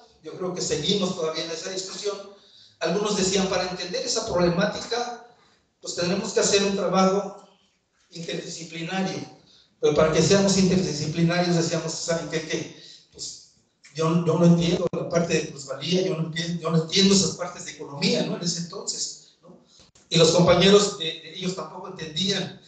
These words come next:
¿no? Lo que vendría siendo ya la, el estudio de la fisiografía, los suelos, las relaciones y todo.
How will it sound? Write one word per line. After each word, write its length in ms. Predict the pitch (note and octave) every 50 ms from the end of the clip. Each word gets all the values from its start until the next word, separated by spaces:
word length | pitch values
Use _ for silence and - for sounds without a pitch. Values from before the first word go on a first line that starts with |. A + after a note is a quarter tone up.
| - _ _
¿no? 300 | D3+ F#3 G3 - - - _ _ _ _
Lo 120 | D3 C#3
que 100 | D3 D3+
vendría 340 | D3 D#3 D#3+ D3+ E3 F3 F3
siendo 380 | - - F3 F3 E3+ E3+ E3+ E3
ya 640 | E3 D#3+ E3 E3+ E3 E3+ - - - - - _ _ -
la, 200 | - C#3+ C#3+ -
el 200 | D3 D3+ D3+ D3
estudio 340 | - - - F#3 F3+ E3+
de 60 | E3+ D#3
la 100 | D3 -
fisiografía, 880 | C#3 C#3 - - D#3 C3+ C3+ D3 - - - F3 F#3 F3 D#3+ - -
los 140 | C#3 C3+ -
suelos, 440 | - - F3+ F3+ F3 E3+ E3+ D#3+ -
las 140 | C#3 C3+ -
relaciones 600 | - - - - - - E3+ F3+ F#3 - - -
y 80 | - -
todo. 160 | - - -